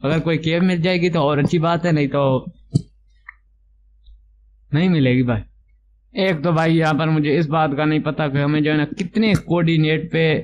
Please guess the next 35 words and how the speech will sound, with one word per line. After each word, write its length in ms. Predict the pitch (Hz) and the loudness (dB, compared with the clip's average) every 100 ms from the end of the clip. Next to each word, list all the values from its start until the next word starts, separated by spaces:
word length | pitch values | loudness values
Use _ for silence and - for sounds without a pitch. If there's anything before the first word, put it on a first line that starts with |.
| - - - - _ - - _ _ | -8 -8 -8 -8 _ -20 -20 _ _
आयरन 340 | - 135 151 151 | -4 -2 0 0
मिलता 360 | 151 139 147 | 0 0 -2
है 180 | 147 147 | 0 0
और 220 | 143 139 | 0 0
जो 260 | 139 139 135 | 0 0 0
डायमंड 600 | 131 135 143 147 139 139 | 0 0 0 0 -2 -2
वगैरह 300 | 139 139 139 135 | -2 -2 0 0
वगैरह 360 | 135 135 131 | 0 0 0
चीज़ें 320 | 123 131 135 127 | 0 0 0 2
जो 80 | 131 | 2
होती 220 | 123 139 | 0 0
हैं 60 | 131 | 0
ना, 100 | 113 | -2
कितने 320 | 131 135 139 | -4 -2 -4
coordinate 520 | 139 143 143 139 135 - | -2 -2 0 0 0 0
पे 80 | |
मिलती 300 | 135 139 131 | 0 0 -2
हैं। 80 | 147 | -2
और 120 | 143 135 131 - _ _ _ _ - | 0 0 -2 -6 _ _ _ _ -4
पता 240 | 151 160 | -2 -2
नहीं 180 | 160 156 | 0 0
यहाँ 120 | 147 | 0
पर 140 | 139 151 | -2 -4
कुछ 220 | 156 - | -6 -4
coordinate 540 | 160 156 156 156 143 | -2 0 0 0 -2
का 120 | 147 131 | -2 0
है 240 | 139 151 | 0 0
भी 200 | 143 156 | 0 0
या 80 | 147 | 0
फिर 160 | 131 135 | 0 0
ऐसे 260 | 135 165 | 0 0
ही 60 | 147 | 0
कुछ 220 | 147 135 | -2 -2
बनाया। 340 | 131 135 147 139 | -2 0 0 0
ओ 320 | 107 226 | 0 0